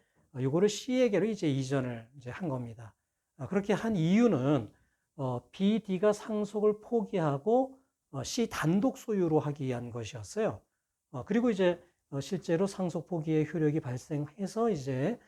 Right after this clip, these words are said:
C가 단독으로 취득을 한 겁니다. 따라서 비록 상속 포기 전에 요 B, D가, 어, 지분 등기를 하고 이전 등기를, 어, 했다 하더라도 이거는,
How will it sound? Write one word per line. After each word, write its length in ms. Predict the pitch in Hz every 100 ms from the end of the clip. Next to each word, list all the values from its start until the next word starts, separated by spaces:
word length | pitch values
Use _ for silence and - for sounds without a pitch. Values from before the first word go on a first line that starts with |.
| _ _ -
C가 260 | 170 156
단독으로 440 | 143 143 139 135 135
취득을 360 | - 143 131
한 120 | 123
겁니다. 440 | 117 117 110 113 - _ _ _ _ -
따라서 600 | 196 196 170 147 147 - _ _ _ _
비록 340 | 185 196 208
상속 640 | - - 233 226 220 226 -
포기 380 | - 220 214 214
전에 760 | - 143 180 135 139 143 107 - _ _ _ 143
요 340 | 143 139 139
B, 440 | - 185 196 196
D가, 680 | - 156 151 131 131 196 226 _ _ _ -
어, 200 | 123 120
지분 440 | - 160 151 151 151
등기를 380 | 147 147 143
하고 180 | 135 170
이전 320 | 160 147 151 143
등기를, 680 | 139 131 131 120 147 226 - _ _ _
어, 100 | 135
했다 420 | 123 - - 160 139
하더라도 680 | 127 123 127 208 165 107 _ _ _ -
이거는, 540 | 139 175 151 139 214